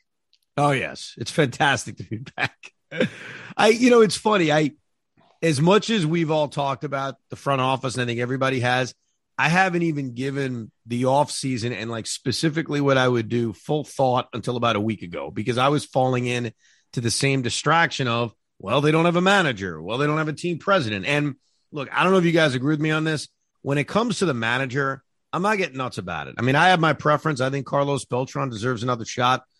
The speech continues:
But no matter who is managing this team, it's gonna come down to the same thing, which is, are these players good enough? So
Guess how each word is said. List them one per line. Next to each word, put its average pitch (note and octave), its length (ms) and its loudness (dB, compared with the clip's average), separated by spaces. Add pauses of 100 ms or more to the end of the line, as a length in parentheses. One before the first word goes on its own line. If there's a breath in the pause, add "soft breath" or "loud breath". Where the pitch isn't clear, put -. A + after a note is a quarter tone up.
(240)
But D#3 100 -4
no E3+ 80 -2
matter E3+ 220 4
who G3+ 220 0
is F3+ 120 0
managing E3 520 0
this A#2+ 180 -8
team, F#2+ 400 -8 (440)
it's D3 160 -2
gonna A#3+ 220 4
come F#3 220 4
down D#3 220 4
to B2+ 60 0
the A2+ 60 -6
same C3+ 340 -4
thing, C3+ 320 -4
which B2+ 240 -4
is, A#2+ 220 -4 (460)
are C3+ 240 4
these C3 320 -2
players A#2 500 -2
good A2+ 220 -2
enough? D#2+ 280 -10
So C3 560 4